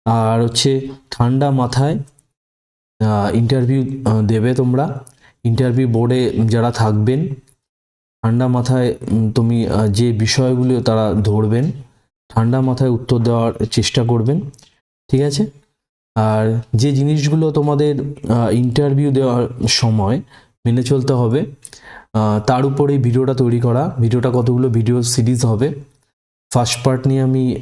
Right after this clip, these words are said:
আহ, এই ভিডিওতে আলোচনা করেছি। দেখো, আহ, পোশাক পরিচ্ছদ, পোশাক পরিচ্ছদ, আহ, কেমন হতে পারে? তোমরা হচ্ছে, আহ, সবাই, আহ, শিক্ষক বা শিক্ষিকা হবে,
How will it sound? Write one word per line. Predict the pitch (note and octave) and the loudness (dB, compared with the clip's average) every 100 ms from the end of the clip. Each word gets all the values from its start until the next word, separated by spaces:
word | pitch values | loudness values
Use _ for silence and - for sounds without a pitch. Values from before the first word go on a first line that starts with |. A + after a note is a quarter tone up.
| B2 | -4
আহ, | A2 G#2 | -2 0
এই | A#2 | 2
ভিডিওতে | A#2 A#2+ A#2+ B2 | 2 0 0 0
আলোচনা | A#2 A#2+ B2+ | 0 0 0
করেছি। | A#2+ A#2+ A#2 E3+ - _ B2 A#2 - _ _ - _ _ _ _ _ - | 0 0 0 -2 -4 _ -4 -4 -8 _ _ -20 _ _ _ _ _ -4
দেখো, | C3 C3 E3 | -2 0 0
আহ, | - A#2+ A#2 | 0 -2 0
পোশাক | B2 C3 - D3+ - | 0 0 0 -2 0
পরিচ্ছদ, | D3 C3 C#3 A2 F#2+ - - _ _ _ _ _ | 0 0 0 0 -2 -8 -20 _ _ _ _ _
পোশাক | C3+ B2+ E3+ D#3 | -4 -2 -2 0
পরিচ্ছদ, | E3 D3 - E3 D#3 C3 | 0 0 0 0 0 -2
আহ, | C#3+ B2 A#2+ A#2 A#2+ - - | 0 0 2 -2 -6 -14 -6
কেমন | C3+ C3 D3 | -2 0 2
হতে | C#3 D3 | 2 0
পারে? | C#3 C3 G3 - - - - - _ - | 0 0 -2 -6 -16 -20 -20 -20 _ -2
তোমরা | C3+ C#3+ | 0 0
হচ্ছে, | D3+ D3 - D3+ D3 - | 0 0 0 2 0 0
আহ, | A#2+ | 0
সবাই, | - B2+ C3+ C#3 C3 - | 0 0 2 0 0 0
আহ, | C3 A2+ | 0 0
শিক্ষক | - C3 - C3+ | 0 -2 0 0
বা | C#3+ | 0
শিক্ষিকা | C3 B2+ - C3+ C#3 | 0 -2 0 0 0
হবে, | A#2+ A2 - | 0 0 -2